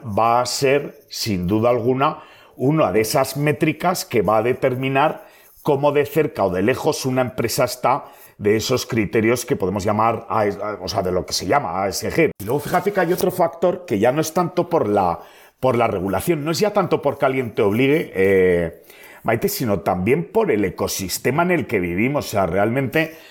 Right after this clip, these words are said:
eh, fíjate, si tú miras empresas como Glassdoor, donde, eh, jo, pues que de alguna manera la, la transparencia que se tiene acerca de, de, de, de cómo nos pagan, de cómo se determinan los sal-,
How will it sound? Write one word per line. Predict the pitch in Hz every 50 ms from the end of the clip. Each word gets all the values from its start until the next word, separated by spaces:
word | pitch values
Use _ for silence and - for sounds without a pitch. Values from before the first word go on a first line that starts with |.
| - - - 104 107 - - - -
eh, | - 110 107 107 95 95 95 92 85 82
fíjate, | - - - - 131 - - 131 143
si | 135 - - 107 101 82
tú | - 113 113
miras | 120 123 131 131 135 139 143 139 - -
empresas | 135 113 107 107 - - 120 113 - 139 139 - -
como | 139 127 120 110 92
Glassdoor, | 85 107 123 135 143 123 147 139 123 95 85
donde, | 107 104 95 87 104 104 98 - - - - - - -
eh, | 98 95 95 92 - - - -
jo, | - - - 113 -
pues | - 117 107 - -
que | - 117 101
de | 87 87 98
alguna | 104 101 98 107 123 131
manera | 135 139 135 139 143 156 165 - - - -
la, | 113 113 113 110 107 104 98 - -
la | 117 110 110 117 -
transparencia | - 113 107 107 107 - - - - 117 104 104 123 156 185 190 - - - 151 127 107 98 82 - - - - - - - _ -
que | - 123 104
se | - - 117 98
tiene | 85 - - 147 170 196 190 117
acerca | 92 92 - - 156 170 - - - 127 107
de, | 98 104 107 104 98 85 - - - - - - _ _
de, | - 95 92 110 104 104 101 -
de, | 101 95 101 101 92 -
de | 123 117 113 -
cómo | - 127 127 151 180
nos | 190 185 - - -
pagan, | - 139 143 156 151 127 107
de | 104 -
cómo | - 110 131
se | 135 - 175 156
determinan | 165 165 - 165 147 127 135 143 147 151 160 160
los | 156 151 147 -
sal-, | 156 135 -